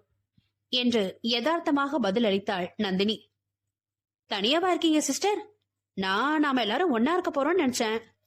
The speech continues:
நீங்க, நான், அத்தை எல்லாரும் பகல்ல ஜாலியா பேசி கோவிலுக்கு போகலான்னு என்னென்னமோ நினைச்சேன்"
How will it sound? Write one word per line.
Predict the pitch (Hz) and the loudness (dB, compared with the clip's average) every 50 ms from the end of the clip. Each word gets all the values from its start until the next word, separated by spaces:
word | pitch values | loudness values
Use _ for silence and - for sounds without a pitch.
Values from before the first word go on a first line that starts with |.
| _ _ - | _ _ -2
நீங்க, | 233 226 226 226 226 214 220 220 226 226 226 226 | 0 0 2 2 2 2 2 2 2 0 -2 -2
நான், | 202 202 202 208 220 226 226 - - | -2 -2 0 0 0 -2 -4 -6 -6
அத்தை | - 294 294 - 311 311 | -6 -6 -4 -2 0 0
எல்லாரும் | 302 277 262 269 302 302 | 2 2 2 0 0 -2
பகல்ல | 240 214 226 247 269 277 | -2 0 0 2 2 0
ஜாலியா | 220 202 196 190 190 208 247 294 302 | 0 0 -2 0 0 0 2 0 2
பேசி | 294 240 233 233 - 277 226 208 - - _ _ _ _ _ _ - | 2 2 2 2 0 0 -2 -2 -4 -8 _ _ _ _ _ _ 0
கோவிலுக்கு | 208 202 247 294 359 370 359 370 | 0 2 2 4 2 2 0 0
போகலான்னு | 294 262 254 262 247 247 269 294 311 285 254 233 202 185 - - | -2 0 0 2 2 2 2 2 2 2 2 2 0 -2 -4 -4
என்னென்னமோ | - 196 185 190 190 196 202 262 320 | -4 -2 -2 0 0 0 0 2 2
நினைச்சேன்" | 320 302 294 285 - 285 285 277 | 2 2 2 0 0 -2 -2 -4